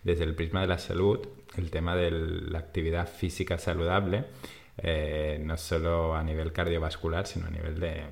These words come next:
a nivel de entrenamiento de fuerza. Desde la perspectiva de la salud, la oms, que es la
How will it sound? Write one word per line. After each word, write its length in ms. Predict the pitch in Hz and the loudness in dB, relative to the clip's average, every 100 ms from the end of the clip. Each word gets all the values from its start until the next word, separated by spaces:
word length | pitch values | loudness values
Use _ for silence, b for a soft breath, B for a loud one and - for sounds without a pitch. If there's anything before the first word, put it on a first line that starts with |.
| - - | -12 -6
a 80 | |
nivel 240 | 82 78 80 | -4 -2 -2
de 80 | 85 | -2
entrenamiento 440 | 80 78 73 95 | -2 -4 -4 2
de 80 | 87 | 0
fuerza. 640 | - - 85 80 - 80 - B B B B | 0 -8 -4 -2 -4 -12 -14 B B B B
Desde 200 | 90 80 | -6 -4
la 180 | 78 78 | -2 -2
perspectiva 760 | 85 - 82 - 85 87 85 82 | -4 -4 -4 0 2 4 2 2
de 100 | 82 | 0
la 120 | 80 | -2
salud, 480 | - 82 98 104 - | -2 0 2 2 0
la 200 | 80 73 | -6 0
oms, 500 | 90 95 151 - - | 2 2 0 -4 -10
que 80 | - | -8
es 120 | 82 - | -8 -6
la 320 | 80 76 | -6 -6